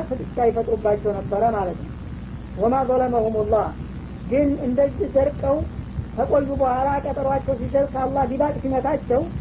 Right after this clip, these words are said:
እንደዚህ አይነቶችን ትዕቢተኞች አላህ አልበደላቸውም። እንግዳ ወላኪን ካኑ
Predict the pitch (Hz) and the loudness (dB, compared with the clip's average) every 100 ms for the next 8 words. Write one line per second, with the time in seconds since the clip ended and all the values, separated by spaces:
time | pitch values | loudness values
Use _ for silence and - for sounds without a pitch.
0 | - - 202 240 262 262 262 269 277 254 | -8 -8 0 2 4 2 2 0 -2 -4
1 | 269 262 277 311 - 240 262 240 240 233 | -2 0 2 2 2 0 2 2 4 2
2 | 226 208 190 - 180 160 - - - - | 2 2 2 -2 -4 -4 -8 -10 -10 -10
3 | - - 208 269 240 165 147 196 240 240 | -8 -4 2 4 4 0 -2 2 2 2
4 | 233 254 233 240 226 | -2 -6 -2 0 0